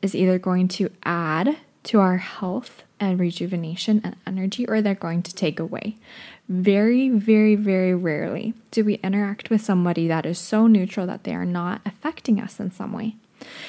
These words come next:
So this is our opportunity to take a step back,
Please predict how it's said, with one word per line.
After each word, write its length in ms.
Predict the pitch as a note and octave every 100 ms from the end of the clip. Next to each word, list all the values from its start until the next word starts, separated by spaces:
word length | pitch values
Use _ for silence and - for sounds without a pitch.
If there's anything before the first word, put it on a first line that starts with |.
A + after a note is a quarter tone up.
| - - -
So 760 | - - C4+ C4 C4 C4 B3 - _ _ _
this 460 | G3+ F#3+ G#3+ A3 G#3+
is 200 | D4 D4
our 240 | C4+ C#4
opportunity 840 | C4+ C4+ F4 - G3+ F#3 G3 F#3 A3+ - _ _ _ _ _ _ _ _ -
to 120 | G3+
take 240 | F#3 -
a 60 | F3+
step 260 | - B3
back, 420 | - G3 B3+ -